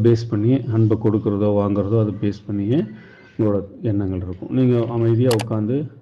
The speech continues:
நீங்க நம்மளோட செயல்திறன்களை பார்த்தீங்கன்னாக்க,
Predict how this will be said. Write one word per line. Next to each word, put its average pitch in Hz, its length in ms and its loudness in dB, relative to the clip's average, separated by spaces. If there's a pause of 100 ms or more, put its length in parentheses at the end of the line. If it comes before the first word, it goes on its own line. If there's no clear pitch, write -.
நீங்க 113 280 0 (520)
நம்மளோட 104 600 0
செயல்திறன்களை 104 580 0
பார்த்தீங்கன்னாக்க, 98 640 -4